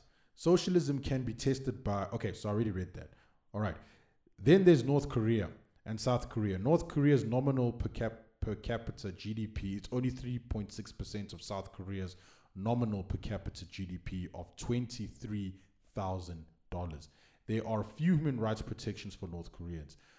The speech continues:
North Korea, like East Germany, has set up deadly mines and other traps to prevent its citizens from escaping. The key features of a free market system are private property rights and private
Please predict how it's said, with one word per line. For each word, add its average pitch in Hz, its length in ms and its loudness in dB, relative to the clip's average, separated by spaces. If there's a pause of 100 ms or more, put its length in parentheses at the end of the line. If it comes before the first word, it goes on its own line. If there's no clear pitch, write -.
(160)
North 135 260 0
Korea, 127 340 2
like 101 300 -2
East 117 240 -4
Germany, 101 440 -4 (320)
has 117 240 -6
set 143 260 0
up - 240 -4
deadly 135 320 2
mines 101 460 -4
and 98 140 -10
other 107 220 -2
traps 101 460 -8
to - 100 -14
prevent 95 420 -10
its 80 100 -16
citizens 85 420 -8
from 82 200 -12
escaping. - 480 -10 (920)
The 110 80 -4
key 190 240 4
features 180 400 0
of 113 100 2
a 113 40 2
free 143 220 -2
market 113 400 -2
system 107 360 -6
are 92 60 -6
private 127 420 -2
property 110 420 -6
rights 87 400 -4
and 90 160 -10
private 117 320 -2